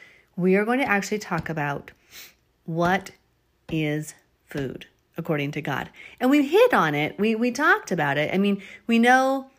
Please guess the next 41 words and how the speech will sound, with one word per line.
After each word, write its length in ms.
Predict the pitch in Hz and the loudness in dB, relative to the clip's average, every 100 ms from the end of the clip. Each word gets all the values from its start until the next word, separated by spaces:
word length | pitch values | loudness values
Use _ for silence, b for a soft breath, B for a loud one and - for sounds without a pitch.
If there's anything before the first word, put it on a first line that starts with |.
| _ | _
certain 560 | - - 226 226 226 - | -6 0 2 0 -4 -10
phrases 380 | - 220 214 208 | 0 0 0 0
in 140 | 214 | 0
Hebrew 480 | 202 202 196 202 202 | 2 0 0 0 2
got 300 | 190 180 - | 2 0 2
misunderstood 880 | 190 185 - - 190 185 185 226 214 | 0 0 -4 -2 0 0 -2 -2 -2
a 40 | |
little 240 | 202 202 202 | -2 -2 -2
bit. 240 | 202 196 | -2 -4
For 180 | 190 190 | -4 -4
example, 400 | 185 185 180 180 | -2 -2 -2 -2
when 140 | 170 170 | -2 -2
they 120 | 165 | -2
emerged 420 | 160 165 165 - | -2 -2 -4 -6
from 140 | 175 | -4
the 160 | 170 - | -4 -2
ark 300 | 160 160 - | -2 -4 -4
and 100 | 170 | -6
God 240 | 160 151 156 | -4 -4 -4
said, 440 | - 156 147 160 B B B B B _ _ _ _ _ - - | -6 -4 -4 -8 B B B B B _ _ _ _ _ -20 -2
"Oh, 200 | 247 277 | 2 2
you 120 | 269 | 2
can 140 | 254 254 | 0 0
eat 100 | 240 | 0
everything." 380 | 254 247 196 165 | 0 0 0 0
Well, 160 | 170 180 | -2 -2
obviously 400 | 185 190 190 - | -2 -2 -4 -6
he 160 | 165 170 | -6 -4
didn't 240 | 170 165 | -4 -4
mean 260 | 160 156 151 | -4 -4 -6
people, 540 | - 190 190 143 175 - | -6 -6 -4 -6 -6 -2
'cause 160 | 254 254 | 0 0
it 100 | 254 | 2
said 180 | 359 | 2
every 280 | - 214 262 | 4 2 2
moving 460 | 202 208 220 170 170 | 0 0 0 0 -2
thing. 280 | 240 175 170 | -2 0 0
Well, 120 | 160 | -4
people 320 | 240 226 165 | -4 -6 -4
move. 400 | 170 208 151 180 B B B B B - | -2 -2 -4 -6 B B B B B 0
And 460 | 214 220 214 214 | 2 4 2 0